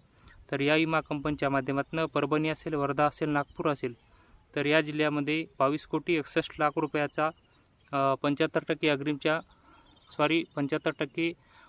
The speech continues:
उर्वरित पीक विम्याचं वाटप सुरू आहे. तर, अ, सोयाबीन पिकासाठी पाच हजार सहाशेपासून ते वरीत वरी बावीस हजार पाचशे रुपयापर्यंत हेक्टरी पंचे-, अ, पंच्याहत्तर टक्के पीक विम्याचं वाटप सुरू आहे. तर त्यानंतरचं आहे युनिव्हर्सल टोकियो जनरल इन्शुरन्स कंपनी,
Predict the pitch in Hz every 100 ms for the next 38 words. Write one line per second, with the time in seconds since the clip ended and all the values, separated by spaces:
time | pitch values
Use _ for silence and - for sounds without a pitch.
0 | - 147 160 165 170 170 156 156 147 -
1 | 160 143 139 165 - - 170 180 147 131
2 | 156 165 170 - - - _ _ 135 139
3 | 139 131 147 156 165 165 156 156 151 151
4 | 170 175 180 - 143 - 151 160 - 143
5 | 135 151 151 - 165 156 147 151 151 151
6 | 165 180 - - - - 131 143 - 147
7 | 156 143 - 156 151 151 147 151 143 131
8 | - 147 - 139 156 151 143 127 127 127
9 | 143 143 151 151 139 139 147 143 147 143
10 | 135 143 135 165 - 175 156 117 - -
11 | - _ - - 160 160 151 160 160 160
12 | - 160 160 - 147 147 156 156 - 170
13 | - 151 151 - 165 151 151 147 151 147
14 | - 151 - 147 139 139